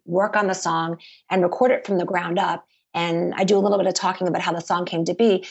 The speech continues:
So you get the sense of how a song is kind of born, how it's written,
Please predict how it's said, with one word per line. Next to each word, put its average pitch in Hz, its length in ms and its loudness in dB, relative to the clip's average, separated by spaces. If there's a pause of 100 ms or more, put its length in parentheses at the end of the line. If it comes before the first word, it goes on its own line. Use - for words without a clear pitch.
(140)
So - 160 -2
you 262 140 6
get 311 180 0
the 320 80 0
sense 262 320 -2
of 214 80 0
how 208 420 0
a 202 60 -2
song 185 600 -4
is 170 180 -4
kind 185 220 -2
of 170 180 -2
born, 220 520 0 (200)
how 185 100 0
it's 185 140 0
written, 247 460 2